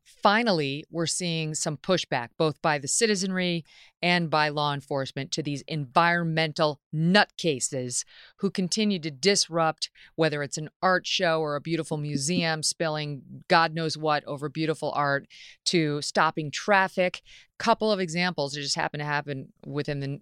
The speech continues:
same few days. First, Burning Man out in Nevada. The, uh, they, this group of environmentalists lined up along the road to get there.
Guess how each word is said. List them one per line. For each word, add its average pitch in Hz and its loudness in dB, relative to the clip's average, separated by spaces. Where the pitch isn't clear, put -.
same 151 -4
few 147 -6
days. 131 2
First, 233 4
Burning 190 6
Man 131 -4
out 151 0
in 160 -4
Nevada. 147 2
The, 160 2
uh, 147 0
they, 175 2
this 190 -2
group 240 2
of 214 4
environmentalists 175 0
lined 180 0
up 170 4
along 156 -2
the 147 0
road 139 2
to 156 -2
get 156 0
there. 123 -2